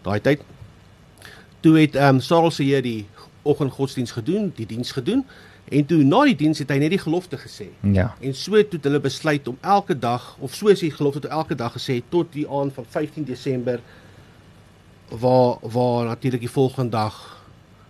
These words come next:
Speaker 1: was die slag van
Speaker 2: Hmm.
Speaker 1: Bloedrivier, soos ons hom, soos ons hom vandag ken. Nou, dis net so vinnig 'n bietjie geskiedenis. Nou, hoekom die gelofte so belangrik is, is, ehm,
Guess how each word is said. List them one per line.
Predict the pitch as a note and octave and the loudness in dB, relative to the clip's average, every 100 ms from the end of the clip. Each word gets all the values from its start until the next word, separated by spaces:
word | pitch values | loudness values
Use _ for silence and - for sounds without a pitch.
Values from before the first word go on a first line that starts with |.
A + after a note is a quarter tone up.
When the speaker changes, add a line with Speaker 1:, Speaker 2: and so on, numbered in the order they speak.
| _ | _
Speaker 1:
was | - A2 | -8 -8
die | - | -6
slag | - C3 A2 - | -4 0 0 -2
van | - | -4
Speaker 2:
Hmm. | G2 | -2
Speaker 1:
Bloedrivier, | A2+ C3 C3+ B2 A#2 | 0 -2 -2 -2 -2
soos | - A2+ | -4 -8
ons | G2+ A2+ | -8 -6
hom, | B2 A2 A2+ - - - | -4 -4 -6 -16 -20 -18
soos | - A2 | -10 -8
ons | G2+ A#2 | -6 -4
hom | A#2+ | -6
vandag | - G#2+ B2+ - | -6 -4 -4 -4
ken. | - G#2 F2+ - - - - - - _ - | 0 0 0 -14 -20 -20 -20 -20 -20 _ -10
Nou, | C3 | -2
dis | C#3+ A3 | 0 2
net | C#4+ | 4
so | D#4+ | 2
vinnig | B3 A#3+ A3 | 2 0 -2
'n | |
bietjie | D#3 F#3 F3+ - - - - - | -6 -4 -4 -6 -20 -20 -20 -20
geskiedenis. | - E3 - G#3+ G#3 D#3+ A#2 - | -10 -8 -8 -4 0 0 0 -2
Nou, | C3+ | -2
hoekom | D3 F#3+ D#4 C4 C#3+ | 0 0 0 0 -2
die | F3 | -4
gelofte | F3 D3 D3 | 0 -2 -2
so | F#3 D3+ | -4 -2
belangrik | B2+ A#2 D3 C3+ | -2 0 -2 -2
is, | A2+ - - - - - - | -6 -6 -14 -20 -20 -18 -2
is, | C#3+ C3+ | 2 2
ehm, | B2+ C3+ B2+ | 6 6 6